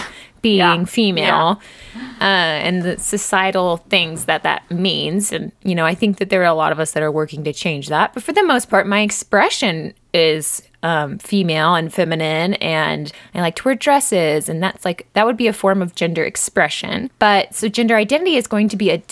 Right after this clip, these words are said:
Speaker 2: a completely different thing than, you know, biological sex. So our biological sex at birth, now I'm talking about our vagina.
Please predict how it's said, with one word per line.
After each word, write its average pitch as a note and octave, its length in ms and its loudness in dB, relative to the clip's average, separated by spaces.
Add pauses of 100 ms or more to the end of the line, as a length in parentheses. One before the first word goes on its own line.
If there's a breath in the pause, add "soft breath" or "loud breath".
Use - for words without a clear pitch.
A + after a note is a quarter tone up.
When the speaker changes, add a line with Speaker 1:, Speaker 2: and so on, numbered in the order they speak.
Speaker 2:
a G3+ 60 -4
completely D#4 420 0
different C4+ 320 0
thing G3+ 220 2
than, F3 200 -2 (160)
you E3+ 140 -4
know, D#3 160 -2
biological F3 600 2
sex. - 360 -6
So - 80 -2
our G3 160 4
biological G3+ 580 0
sex - 360 -2
at - 120 -6
birth, E3 480 -2
now G3 180 4
I'm G#3 100 0
talking D#3+ 240 -2
about C#3+ 160 -2
our D3+ 80 0
vagina. D3 420 -4